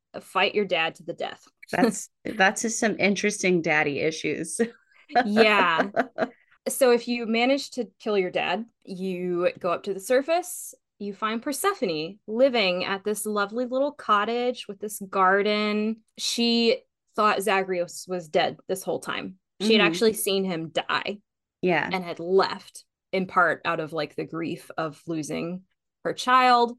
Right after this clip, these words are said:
Speaker 1: The twist here is that Zagreus actually can't survive on the surface world.
Speaker 2: Oh.
Speaker 1: So every time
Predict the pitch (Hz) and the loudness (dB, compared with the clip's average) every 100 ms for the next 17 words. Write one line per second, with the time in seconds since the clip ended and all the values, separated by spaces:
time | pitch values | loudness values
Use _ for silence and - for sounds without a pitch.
0 | - 196 214 214 196 _ - - 381 466 | -12 -4 0 0 0 _ -14 -4 -2 -2
1 | - - 226 202 226 349 330 _ _ _ | -6 0 2 2 2 0 -4 _ _ _
2 | _ 208 214 214 196 190 202 196 202 196 | _ 0 0 0 -2 -6 -4 -4 -4 -6
3 | 202 185 190 220 269 320 311 - 202 - | -8 -4 -2 -2 -4 -6 -6 -8 -8 -6
4 | 233 208 - 202 196 - 202 190 160 160 | -6 -6 -6 -6 -6 -6 -2 -2 2 2
5 | 160 156 - 160 160 160 247 277 190 - | 2 -2 -8 -8 -8 -4 0 0 -2 -4
6 | - - - _ _ _ _ _ _ - | -8 -8 -12 _ _ _ _ _ _ -4
7 | 180 247 277 294 269 214 185 165 156 160 | 0 2 2 2 2 2 2 0 -2 -4
8 | - - - - 226 240 330 - 302 330 | -6 0 2 4 2 4 2 0 2 4
9 | 277 214 202 220 285 | 4 4 2 0 -2